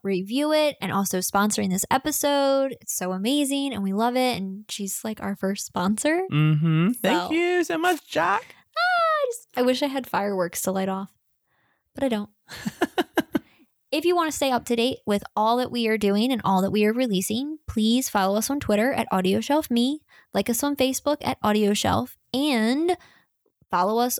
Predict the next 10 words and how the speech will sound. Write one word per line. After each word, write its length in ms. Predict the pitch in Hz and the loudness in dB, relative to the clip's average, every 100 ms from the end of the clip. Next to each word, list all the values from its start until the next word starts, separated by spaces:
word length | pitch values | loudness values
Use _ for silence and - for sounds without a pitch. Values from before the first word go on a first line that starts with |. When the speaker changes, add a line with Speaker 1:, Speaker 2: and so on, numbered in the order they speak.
| - | 0
Speaker 1:
on 260 | 220 233 | 2 2
Instagram 720 | 226 262 - 302 240 185 185 190 - | 0 -2 -2 -2 0 2 0 -2 -4
at 220 | - - - | -2 -2 -2
audioshelf 460 | 196 220 226 226 - | 0 2 2 0 0
underscore 400 | 196 202 - 190 | 0 0 0 0
podcast. 760 | - 247 285 214 - - - - _ _ | 2 0 0 -2 -2 -6 -14 -16 _ _
We 160 | 202 196 | -2 0
are 80 | - | 2
also 320 | 196 208 220 | 0 0 0
available 680 | 208 202 214 240 285 294 | 2 2 0 0 0 0